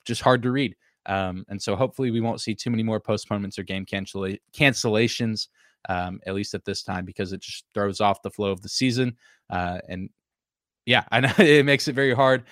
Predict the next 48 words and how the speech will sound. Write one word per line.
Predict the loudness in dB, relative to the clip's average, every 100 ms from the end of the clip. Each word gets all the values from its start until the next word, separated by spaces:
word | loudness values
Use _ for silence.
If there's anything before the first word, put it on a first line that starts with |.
| -14 -2
uh, | -2 0
trying | 2 2
to | 2
cover | 2 2 2
the | -2
N | -2
H | 0 0
L, |
and | 2
I |
know | 2 0
it |
makes | -2 -6
it | -4
hard, | -2 -2 -4 _ _ -4
uh, | -4
for | -4
fans | -4 -2 -2
as | -4 0
well. | 0
You | 0
know, | -6
you | -6
make | -8 -8
plans | -8 -8 -8
to | -8
go | -6 -6
to |
games | -2 0 0 -2 -6
or |
get | -8 -10
together | -6 -6 -6
with | -6
friends | 0 0 0
for | -2
a | -2
game, | -2 -2 -4
and, | -6 _ _ _ -4
uh, | -2 -2
plans | -2 -4 -4 -6
can, | -10 -10 -8
can | -6
get | -6 -4
thrown | -4 -2
awry. | -2 -2 -4
And | -8
so | -4
hopefully, | -2 -2 0 0 -2